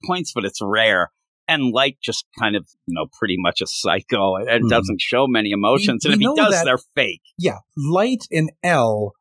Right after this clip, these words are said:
Speaker 2: they're displaying emotions only to get something done, to accomplish something, where Misa's, Misa's right there on the surface, completely there. Sh-, right, her face shows her,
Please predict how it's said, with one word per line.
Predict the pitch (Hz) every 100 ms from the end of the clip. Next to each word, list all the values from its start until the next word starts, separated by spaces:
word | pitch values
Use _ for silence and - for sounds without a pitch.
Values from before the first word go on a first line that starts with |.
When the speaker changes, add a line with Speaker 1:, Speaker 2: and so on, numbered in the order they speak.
| _ -
Speaker 2:
they're | 123 233 254 202
displaying | 160 - - 175 170
emotions | 151 151 151 - 131 127 120 _ _
only | 170 220 226 208 196 -
to | 120
get | 117 160 -
something | - 139 123 110 95
done, | 107 85 67 _
to | 107
accomplish | 95 - 180 170 107 -
something, | 104 90 98 92 - _ _
where | 135 135
Misa's, | 240 302 - 175 139 _
Misa's | 170 247 180 139
right | 135 156
there | 135 120
on |
the | 113
surface, | - 104 - - -
completely | 113 147 156 120
there. | 92 78 -
Sh-, | - - _ 117
right, | 135 170 - -
her | 127 -
face | 165 156
shows | - 180 160 160
her, | 147